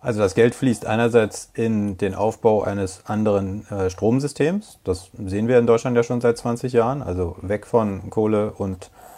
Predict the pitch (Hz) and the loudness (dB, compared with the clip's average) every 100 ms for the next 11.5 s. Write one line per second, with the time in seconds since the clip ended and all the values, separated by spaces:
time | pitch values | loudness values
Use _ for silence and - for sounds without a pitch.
0 | - - 95 - 113 120 104 - 101 92 | -16 -4 -4 -2 -2 0 -2 0 0 -2
1 | - 101 90 90 90 147 - 120 113 98 | -4 -4 -2 0 0 -2 -2 -2 -2 -2
2 | 95 90 92 101 123 120 135 180 - - | -2 0 0 2 2 4 4 2 -2 -14
3 | - - - - 92 110 110 104 117 113 | -20 -20 -4 0 0 2 0 0 2 2
4 | 117 127 123 - 131 156 151 127 101 98 | 2 0 -2 -4 -4 -4 -6 -4 -4 -2
5 | 104 98 98 104 107 101 - 101 90 90 | -2 0 -2 0 4 2 4 0 0 -4
6 | 90 87 92 127 160 170 - - - - | -2 -2 0 0 -2 -8 -12 -20 -20 -20
7 | - - - 107 107 - 120 107 - - | -8 -4 2 2 2 0 0 -2 -6 -4
8 | 101 101 98 90 - 110 117 123 127 131 | -2 0 -2 -4 -2 0 0 0 0 0
9 | 147 143 120 113 110 98 113 104 101 - | 2 0 -2 -4 -4 -4 -2 0 -2 -2
10 | 95 - - 127 127 - 131 131 131 - | -6 -2 -2 -2 -2 0 -2 -2 -6 0
11 | 127 123 139 156 156 | 2 2 -2 -6 -10